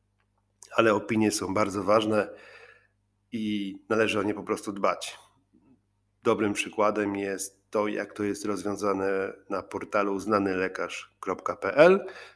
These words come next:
Kto z Państwa ma tam konto, to wie, że pacjenci otrzymują po wizycie, mm, S M S-a z prośbą o wystawienie takiej opinii. Dodatkowo, jeżeli Państwo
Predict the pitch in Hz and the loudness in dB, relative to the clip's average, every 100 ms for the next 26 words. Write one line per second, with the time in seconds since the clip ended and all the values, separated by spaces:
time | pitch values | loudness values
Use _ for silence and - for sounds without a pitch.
0 | _ - 98 - 98 95 - 82 92 113 | _ -4 -4 0 0 0 -6 -4 2 4
1 | 123 113 - 101 98 98 - 87 92 92 | 4 4 4 2 2 -2 -2 -6 -2 -2
2 | 90 87 92 - 95 90 - 123 123 - | -4 -6 -10 -6 -4 -4 -4 0 0 0
3 | 95 90 95 87 87 90 _ _ _ _ | 0 0 0 -2 -2 -6 _ _ _ _
4 | 107 98 90 87 92 87 - 87 87 87 | -2 -2 -2 -4 -4 -6 -2 2 2 0
5 | - _ 90 90 90 90 90 - 95 - | -8 _ -10 -8 -6 -8 -10 -10 -8 -4
6 | 90 104 - 101 92 92 _ _ _ _ | 0 0 0 2 2 0 _ _ _ _
7 | _ - - 107 101 90 98 95 101 95 | _ -10 -2 2 2 2 -4 0 2 2
8 | 92 - _ _ _ 104 107 - 113 104 | 0 -12 _ _ _ -8 -2 4 4 4
9 | 95 95 80 90 82 - 85 - _ - | 0 -2 -6 -6 -6 -8 -16 -20 _ -8
10 | 95 90 - 104 98 87 90 87 95 - | -6 -4 0 0 2 -2 -6 -8 -8 -10
11 | - 98 87 | -10 -6 -6